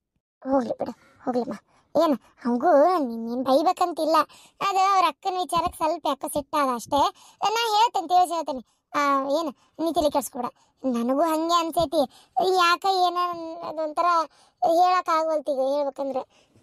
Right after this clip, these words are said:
ಆ, ನನಗೂ ಯಾಕೋ ಅವನ ಮ್ಯಾಗ ಅನುಮಾನ. ಅಲ್ಲ, ಮತ್ತೆ ಯಾರೇ ತಪ್ಪು ಮಾಡ್ಲಿ, ಈಗ ನೀ ತಪ್ಪು ಮಾಡಿದ್ರೆ ನಾ ತಿಳಿಸಿ ಹೇಳ್ಬೇಕು, ನಾ ತಪ್ಪು ಮಾಡಿದ್ರೆ ಅತ್ತೆಯರ ಹಂಗಲ್ಲ ಅಂತ ನೀ ಹೇಳ್ಬೇಕಾಕತಿ. ಈಗ ಒಬ್ರಿಗೊಬ್ರು ಸುಮ್ಮನಿದ್ರೆ ನಮ್ಮಲ್ಲೇ ಹೊಂದಾಣಿಕೆ ಐತಿ ಅಂತ ಯಾರಿಗಾದ್ರೂ ಅನಿಸ್ತತಿ, ಹೌದಿಲ್ಲ?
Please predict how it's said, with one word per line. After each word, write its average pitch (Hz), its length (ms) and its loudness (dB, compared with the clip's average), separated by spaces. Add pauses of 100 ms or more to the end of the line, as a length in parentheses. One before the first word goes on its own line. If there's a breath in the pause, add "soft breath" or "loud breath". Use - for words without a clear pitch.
(120)
ಆ, 359 40 0
ನನಗೂ 403 680 0
ಯಾಕೋ 392 560 -2
ಅವನ 359 240 0
ಮ್ಯಾಗ 370 160 -6 (120)
ಅನುಮಾನ. 311 300 -4 (540 soft breath)
ಅಲ್ಲ, 381 220 -2 (320 soft breath)
ಮತ್ತೆ 285 180 -2
ಯಾರೇ 285 580 0
ತಪ್ಪು 403 240 -4
ಮಾಡ್ಲಿ, 403 260 -2
ಈಗ 370 60 -4
ನೀ 381 180 -2
ತಪ್ಪು 381 240 -4
ಮಾಡಿದ್ರೆ 370 260 0
ನಾ 359 120 0
ತಿಳಿಸಿ 330 280 0
ಹೇಳ್ಬೇಕು, 339 380 -4 (280 loud breath)
ನಾ 381 160 0
ತಪ್ಪು 359 220 -4
ಮಾಡಿದ್ರೆ 370 200 2
ಅತ್ತೆಯರ 349 240 2
ಹಂಗಲ್ಲ 330 420 0
ಅಂತ 330 140 -6
ನೀ 320 160 -6
ಹೇಳ್ಬೇಕಾಕತಿ. 254 520 -6 (360 loud breath)
ಈಗ 320 80 0
ಒಬ್ರಿಗೊಬ್ರು 381 500 0
ಸುಮ್ಮನಿದ್ರೆ 392 440 -2
ನಮ್ಮಲ್ಲೇ 415 560 -2 (220 soft breath)
ಹೊಂದಾಣಿಕೆ 427 460 -2
ಐತಿ 415 120 -8
ಅಂತ 415 220 -8
ಯಾರಿಗಾದ್ರೂ 440 420 0
ಅನಿಸ್ತತಿ, 403 440 -4 (360 soft breath)
ಹೌದಿಲ್ಲ? 415 300 0